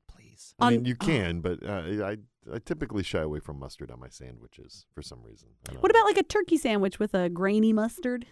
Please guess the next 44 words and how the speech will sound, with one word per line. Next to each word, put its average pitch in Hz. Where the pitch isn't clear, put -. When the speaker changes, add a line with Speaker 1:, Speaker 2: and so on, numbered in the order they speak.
Speaker 2:
No. 113
Speaker 1:
No, 156
Speaker 2:
Turkey -
Speaker 1:
turkey's 165
Speaker 2:
sandwich, 127
mayo. 110
Speaker 1:
Yep, 123
I'm 98
Speaker 2:
It's 101
Speaker 1:
with 101
Speaker 2:
mayo 104
Speaker 1:
Lucky 104
Speaker 2:
all 104
Speaker 1:
on 107
Speaker 2:
the 107
Speaker 1:
that. -
Speaker 2:
way. -
Speaker 3:
Oh. 90
Speaker 2:
Mayo 110
and 92
a 80
shit -
ton 101
of 92
pepper. 85
I 90
will 85
Speaker 3:
<gasps> 330
Speaker 2:
grind. 302
I 254
Speaker 3:
Ooh, 226
Speaker 2:
will 214
Speaker 3:
yeah. 208
Speaker 2:
grind 196
pup-, 98
pepper 92
for, 90
like, 82
a 71
minute 82
solid 76
Speaker 3:
Yeah. 202
Speaker 2:
onto 80
it. 67